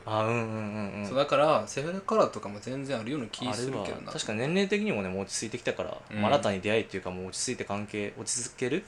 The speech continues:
Speaker 1: お互いっていうのが意外とそのまま成就することもあるしね。
Speaker 2: うん、そう、だから、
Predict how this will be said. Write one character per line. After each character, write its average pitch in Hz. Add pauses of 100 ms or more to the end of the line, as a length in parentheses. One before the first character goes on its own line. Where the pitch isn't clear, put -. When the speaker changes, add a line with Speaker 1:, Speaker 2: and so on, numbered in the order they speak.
Speaker 1:
お 113
互 104
い 107
っ -
て -
い 190
う -
の 127
が 107
意 104
外 110
と 113
そ 127
の 131
ま 123
ま 113
成 123
就 101
す 104
る 101
こ 101
と -
も 92
あ -
る 113
し -
ね。 - (120)
Speaker 2:
う -
ん、 107
そ 120
う、 123
だ 156
か 139
ら、 107